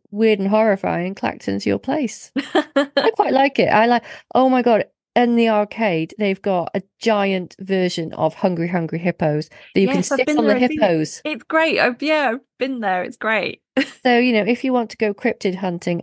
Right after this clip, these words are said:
Speaker 1: and play a life-size version of Hungry Hungry Hippos while stuffing your face with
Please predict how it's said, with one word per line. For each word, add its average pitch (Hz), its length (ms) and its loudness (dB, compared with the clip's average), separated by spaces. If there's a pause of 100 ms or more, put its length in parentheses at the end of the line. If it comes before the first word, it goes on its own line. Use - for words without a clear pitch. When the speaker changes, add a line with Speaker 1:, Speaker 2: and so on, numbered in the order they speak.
Speaker 1:
and 175 340 2
play 175 260 2
a - 80 0
life-size 175 600 0
version 165 380 -2
of 160 140 -4
Hungry 165 300 -2
Hungry 165 260 -4
Hippos 165 420 -2
while 160 140 2
stuffing - 480 -4
your 175 100 -2
face - 360 -4
with 156 240 0